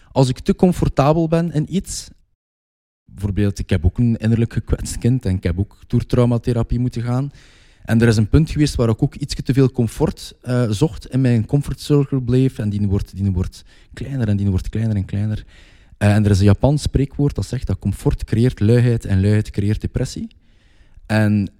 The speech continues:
ehm, ik heb dat enorm hard in mezelf vastgesteld, is dat hevige mate van onderprikkeling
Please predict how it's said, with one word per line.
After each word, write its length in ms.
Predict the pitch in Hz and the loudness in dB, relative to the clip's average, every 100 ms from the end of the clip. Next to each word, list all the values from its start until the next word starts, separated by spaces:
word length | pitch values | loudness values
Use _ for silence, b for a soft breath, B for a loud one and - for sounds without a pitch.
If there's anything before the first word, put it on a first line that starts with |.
| - | -4
ehm, 300 | 104 104 104 | 2 2 2
ik 120 | 127 | 2
heb 100 | 143 | 2
dat 100 | 131 | 4
enorm 440 | 110 117 117 113 82 - | 4 4 2 0 -6 -10
hard 280 | - 110 - | 0 0 2
in 80 | 107 | 0
mezelf 360 | 95 98 104 87 | 0 0 -2 -2
vastgesteld, 680 | 110 - - 123 127 - 107 | -4 -4 -8 -6 -6 -6 -6
is 80 | |
dat 320 | 95 92 - - _ - - | -2 -2 -4 -10 _ -20 -20
hevige 520 | - 87 107 147 131 110 | -14 2 4 6 4 0
mate 460 | 120 143 - 143 101 | 0 0 -4 -6 -4
van 140 | 101 | -4
onderprikkeling 840 | 120 139 139 - 139 151 143 139 | -2 0 0 -2 -4 -4 -4 -6